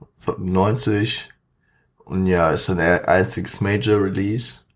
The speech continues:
Charttechnisch ist leider auch ein bisschen gefloppt, ist, äh, nur auf hundertneunundvierzig gechartet und blieb da, glaub ich, auch noch für zwei Wochen.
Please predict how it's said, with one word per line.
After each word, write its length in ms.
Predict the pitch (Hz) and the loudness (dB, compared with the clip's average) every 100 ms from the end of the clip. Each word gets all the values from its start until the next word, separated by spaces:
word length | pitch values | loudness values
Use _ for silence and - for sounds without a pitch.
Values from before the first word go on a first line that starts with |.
| _ _ _ - _ _ _ _ _ _ _ _ - | _ _ _ -20 _ _ _ _ _ _ _ _ -6
Charttechnisch 800 | - 95 101 - 107 - 107 95 | 2 4 4 4 2 2 -2 -2
ist 240 | 90 - | -4 0
leider 260 | 95 92 78 | 2 4 4
auch 160 | 90 | 2
ein 100 | 107 | 0
bisschen 260 | 95 - 92 | 0 0 -2
gefloppt, 640 | - - 92 92 - - | -2 -2 0 0 -4 -8
ist, 260 | 92 - 80 | -6 -4 -2
äh, 260 | 82 85 | 0 0
nur 220 | 90 90 | -2 -2
auf 220 | 80 76 - | -2 -4 -4
hundertneunundvierzig 1000 | 92 92 92 87 82 - 98 - - | -2 0 0 -2 -2 -2 -2 -2 -8
gechartet 540 | - - 95 92 - - | -8 -2 2 2 0 -6
und 140 | 85 | -6
blieb 180 | - - | -6 0
da, 100 | 98 | 2
glaub 160 | 95 95 | 4 2
ich, 80 | |
auch 80 | 90 | 2
noch 80 | 92 | 0
für 140 | 90 | -2
zwei 240 | - 95 92 | -2 0 0
Wochen. 400 | 92 98 104 | 0 -2 -8